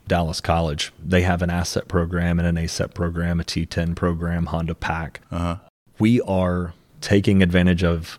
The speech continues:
Speaker 1: as much of the training that we can get passed down to us from the manufacturers. As far as introducing our students to those programs and getting them to enroll in them post-graduating high school, yeah, we, we send at least two to three students every year.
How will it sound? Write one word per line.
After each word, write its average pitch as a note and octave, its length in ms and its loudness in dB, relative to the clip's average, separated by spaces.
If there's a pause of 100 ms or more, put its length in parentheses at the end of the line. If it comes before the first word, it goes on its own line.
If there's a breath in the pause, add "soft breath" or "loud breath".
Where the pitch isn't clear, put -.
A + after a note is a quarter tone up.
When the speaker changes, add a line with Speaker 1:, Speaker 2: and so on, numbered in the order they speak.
Speaker 1:
as E2+ 180 -2
much F#2 300 2
of F2+ 100 -2
the F2 80 -6
training F2+ 420 2
that - 120 -2
we F2 160 0
can E2+ 140 -2
get E2+ 320 0 (240)
passed E2+ 320 -2
down E2+ 220 0
to - 140 -6
us F2 140 0
from F#2 220 2
the E2 80 4
manufacturers. D#2+ 920 0 (380 loud breath)
As F2 120 0
far F#2+ 280 6
as E2+ 360 0
introducing F#2+ 600 4
our E2+ 80 0
students F2+ 380 2
to F2+ 100 0
those E2+ 180 -2
programs F2 480 0
and E2 160 -2
getting E2+ 240 0
them E2 160 0
to E2 220 -2
enroll E2+ 340 0
in E2+ 60 2
them E2 180 -2
post-graduating E2+ 1080 -4
high F2 160 -4
school, B1+ 400 -10 (340)
yeah, F2+ 220 6 (120)
we, F2+ 160 0 (120)
we F2 100 0
send E2 420 -2 (380)
at D#2 140 -4
least G2+ 580 4 (160)
two G2 240 4
to F2+ 80 4
three G2+ 220 0
students F2 400 0
every D#2+ 260 -6
year. - 240 -10